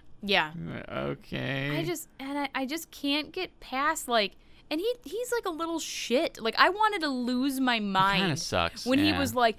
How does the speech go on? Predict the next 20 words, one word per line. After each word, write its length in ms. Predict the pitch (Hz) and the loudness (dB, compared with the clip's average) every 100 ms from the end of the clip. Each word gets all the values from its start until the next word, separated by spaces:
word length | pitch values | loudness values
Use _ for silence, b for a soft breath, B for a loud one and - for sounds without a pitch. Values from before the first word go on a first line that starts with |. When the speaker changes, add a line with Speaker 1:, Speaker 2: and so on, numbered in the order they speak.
| B - | B 8
Speaker 1:
"Oh, 180 | 285 | 10
you're 240 | 285 277 277 | 10 4 4
most 480 | 269 277 269 - - | 6 6 4 -4 -4
cute 360 | 285 285 - | 2 4 4
when 220 | 233 247 | 2 2
you're 100 | 240 | 4
mute." 480 | 226 233 269 254 - | 2 2 2 2 0
Like, 200 | - 254 | 0 0
fuck 880 | - - 220 226 262 311 330 339 339 | 0 -2 2 6 6 8 8 6 2
you. 720 | 240 190 185 196 226 170 143 143 | -10 -8 -6 -6 -6 -6 -8 2
I 140 | - 269 | 8 8
would've 180 | 403 392 | 8 8
been 140 | 339 | 10
on 160 | 302 262 | 10 8
the 60 | |
Speaker 2:
Seriously. 220 | 226 214 | 4 4
Speaker 1:
next 400 | 214 226 - - | 8 8 6 -8
plane, 540 | - 240 233 247 247 254 b b - | -4 0 2 2 0 -4 b b -12
car, 520 | - 233 226 226 233 b - | 6 8 10 8 2 b 2
whatever, 580 | 226 240 240 208 190 | 4 8 6 6 2